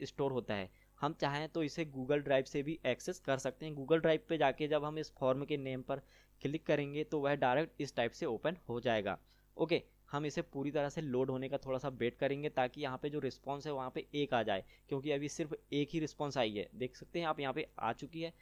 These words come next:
यदि यहाँ दस, बारह, पच्चीस, सौ जिस-, जितनी भी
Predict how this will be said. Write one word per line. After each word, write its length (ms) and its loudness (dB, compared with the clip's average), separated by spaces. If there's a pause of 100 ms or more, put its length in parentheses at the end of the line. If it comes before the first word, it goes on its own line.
(280)
यदि 180 0
यहाँ 280 2
दस, 200 4
बारह, 260 8
पच्चीस, 520 -6
सौ 160 2
जिस-, 260 -4
जितनी 360 -4
भी 180 -4